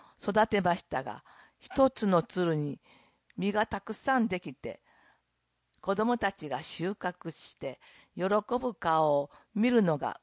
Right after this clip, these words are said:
嬉しかったですね。今年は子供限定で野菜にお菓子をつけて百円で販売しました。大人の購入者には四種類の野菜をおまけしました。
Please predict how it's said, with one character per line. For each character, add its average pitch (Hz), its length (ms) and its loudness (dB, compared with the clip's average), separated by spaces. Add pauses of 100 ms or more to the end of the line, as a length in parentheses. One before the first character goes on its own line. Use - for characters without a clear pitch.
嬉 226 260 -2
し - 40 -10
か 226 140 -4
っ - 60 -6 (100)
た 147 120 -2
で 147 120 -4
す - 160 -8
ね。 156 320 -4 (840)
今 196 140 0
年 185 280 0
は 156 200 0 (280)
子 170 140 4
供 240 260 6
限 214 300 2
定 185 300 0
で 156 220 -4 (300)
野 175 120 -2
菜 220 360 0
に 196 240 -4 (160)
お - 80 -10
菓 233 200 -2
子 226 240 -6
を 175 80 0
つ - 140 -10
け 151 140 -8
て - 260 -12 (240)
百 254 440 -6
円 226 240 0
で 170 140 -4
販 175 360 -2
売 156 220 -2
し - 200 -8
ま 131 160 -6
し - 100 -14
た。 - 240 -16 (800)
大 180 140 -2
人 220 280 4
の 226 120 6
購 214 360 4
入 247 240 0
者 165 200 -2
に 156 200 -2
は 127 160 -2 (280)
四 196 240 4
種 277 240 0
類 269 180 2
の 202 160 4
野 170 140 0
菜 175 340 0
を 160 240 2
お 151 80 -2
ま 160 120 0
け 175 160 -4
し 165 140 -6
ま 143 140 -2
し - 100 -12
た。 - 260 -18